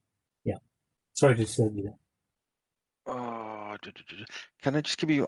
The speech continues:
Speaker 2: I think I better put my charger in. The battery's about to go. <laughs>
Speaker 1: Sorry, brothers and
Speaker 2: Uh,
Speaker 1: sisters. Inshallah, we'll re-, reconvene in just one moment.
Speaker 2: Yep.
Speaker 1: Yeah,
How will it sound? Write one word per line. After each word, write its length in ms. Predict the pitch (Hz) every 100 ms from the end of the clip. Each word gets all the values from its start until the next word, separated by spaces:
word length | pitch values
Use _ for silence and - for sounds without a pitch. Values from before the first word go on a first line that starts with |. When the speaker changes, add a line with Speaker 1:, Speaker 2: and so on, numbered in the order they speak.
| -
Speaker 2:
I 80 | -
think 220 | - 139
I 80 | 117
better 180 | 117 117
put 180 | - -
my 80 | 113
charger 400 | 120 113 101 101
in. 80 |
The 160 | 107 110
battery's 300 | 117 - 98
about 220 | 98 101
to 80 | 101
go. 160 | 107 117
<laughs> 120 | - 151 - _ _ _ _ _ _ _ _ _ _ _ - - -
Speaker 1:
Sorry, 220 | - 127
brothers 180 | 117 117
and 80 | 117
Speaker 2:
Uh, 40 |
Speaker 1:
sisters. 500 | 117 117 117 - - _ _ _ _
Inshallah, 280 | 113 135 120
we'll 180 | 117 120
re-, 260 | 131 131 123
reconvene 600 | 123 123 113 117 113 113
in 100 | 110
just 180 | 113
one 140 | 113 110
moment. 340 | 110 110 110 _ _ _ _ _ _ _ _ _ _ _ _ _ _ _ _ _ _ _ _ _ _ _ _
Speaker 2:
Yep. 160 | - _ _ _ - - - - - _ _ _ _ _ _ _ - - _ - - - - _ _ _ _ _ _ _ _ _ _
Speaker 1:
Yeah, 160 | 117